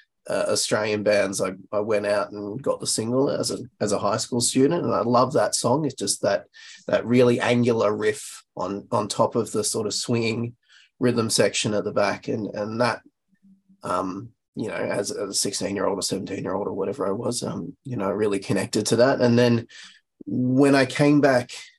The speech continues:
and, you know, they were touring at college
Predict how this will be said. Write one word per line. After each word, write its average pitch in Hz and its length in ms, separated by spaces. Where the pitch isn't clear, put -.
and, 110 160
you 107 100
know, 104 320
they 104 100
were 101 120
touring 107 480
at - 180
college 104 680